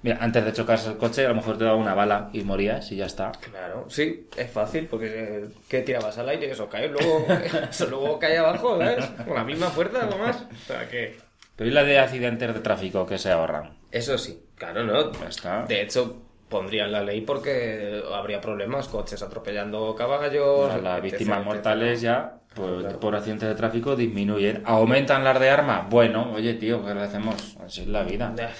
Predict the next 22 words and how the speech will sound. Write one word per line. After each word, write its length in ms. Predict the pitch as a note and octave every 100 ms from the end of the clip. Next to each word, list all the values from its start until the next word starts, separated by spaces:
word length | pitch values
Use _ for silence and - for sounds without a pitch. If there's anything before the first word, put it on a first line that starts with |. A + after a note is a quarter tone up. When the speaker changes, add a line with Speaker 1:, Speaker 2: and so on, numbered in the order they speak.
| -
Speaker 2:
no 120 | A2
puede 220 | G#2+ G#2 G#2+
ser 180 | A2+
todo 200 | G#2+ A2 G#2+
bueno. 260 | C#3 C3+ - - -
A 60 | A2 F#2+
ver. 240 | B2+ - - _ -
Speaker 1:
En 180 | F#2
otros 320 | F#2 G2+ G2+ G2+
sitios, 300 | G#2 A2+ A2+
pues, 320 | A#2 G#2 F#2+
a 60 | F2+
lo 40 |
mejor 320 | F2+ F2 F#2 F2+
la 80 |
gente 320 | F2 F#2 F2 F#2
le 60 |
da 120 | F#2
por 160 | F#2 F2
tocar 220 | F2 F2
el 100 | F2
claxon. 600 | A2+ A#2 A2+ A2+ A#2 -